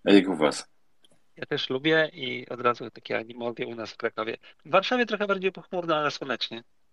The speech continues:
Speaker 2: więc spoko.
Speaker 1: E, e, mówię tak,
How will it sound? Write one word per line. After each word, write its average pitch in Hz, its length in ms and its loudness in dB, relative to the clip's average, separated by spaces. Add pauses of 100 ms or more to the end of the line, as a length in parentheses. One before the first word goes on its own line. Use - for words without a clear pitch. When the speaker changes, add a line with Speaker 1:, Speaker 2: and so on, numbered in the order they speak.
Speaker 2:
więc 240 160 -12
spoko. - 340 -12 (680)
Speaker 1:
E, - 520 -4 (300)
e, 110 360 10 (720)
mówię 127 240 2
tak, 123 160 -4